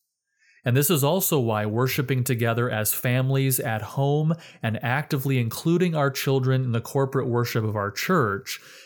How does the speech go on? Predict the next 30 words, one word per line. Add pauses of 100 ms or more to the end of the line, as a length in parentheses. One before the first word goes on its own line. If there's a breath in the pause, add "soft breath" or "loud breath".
is
so
critically
important
for
the
spiritual
development
of
our
children. (680)
This
is
what
moves
our
children (240 loud breath)
not
just
to
know
about
God, (360 soft breath)
but
to
set
their
hope
in
God.